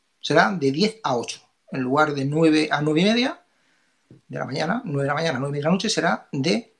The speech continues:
diez a ocho. Y además solamente dejarán comprar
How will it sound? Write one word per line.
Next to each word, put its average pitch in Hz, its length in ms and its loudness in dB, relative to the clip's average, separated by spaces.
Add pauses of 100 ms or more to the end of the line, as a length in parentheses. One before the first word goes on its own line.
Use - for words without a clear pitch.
(760)
diez 156 300 2
a 120 100 0
ocho. - 280 -4 (440)
Y 160 120 4
además 165 300 6
solamente 196 340 4
dejarán 175 340 0
comprar 175 580 -2